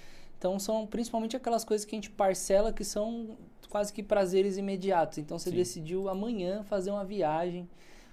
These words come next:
Speaker 1: porque você tá muito cansado e não sei o que e tal e tal, e você vai, "Não, vou parcelar doze meses."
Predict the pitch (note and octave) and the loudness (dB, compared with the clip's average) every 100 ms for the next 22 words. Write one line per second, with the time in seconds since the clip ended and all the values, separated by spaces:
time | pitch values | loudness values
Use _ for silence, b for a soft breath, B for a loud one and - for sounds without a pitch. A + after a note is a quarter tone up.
0 | - E3 D#3+ E3 D#3+ D#3+ E3 E3 E3 F#3 | -4 -2 0 -2 0 2 2 0 -6 -6
1 | D#3+ - - E3 F#3+ F#3+ F3 E3+ D#3+ - | -6 -8 -4 -2 0 -2 -2 -4 -6 -4
2 | D#3 D#3 E3 E3 D#3 D3+ D#3 E3 E3+ F3 | -4 -2 -2 -2 -2 -4 -2 -2 -2 -4
3 | F#3+ G#3 F#3+ F#3 G3+ F3+ F#3+ E3 E3 F3 | -4 -4 -8 -8 -8 -6 -6 -6 -6 -8
4 | E3 F3+ F#3 F3 | -6 -6 -4 -8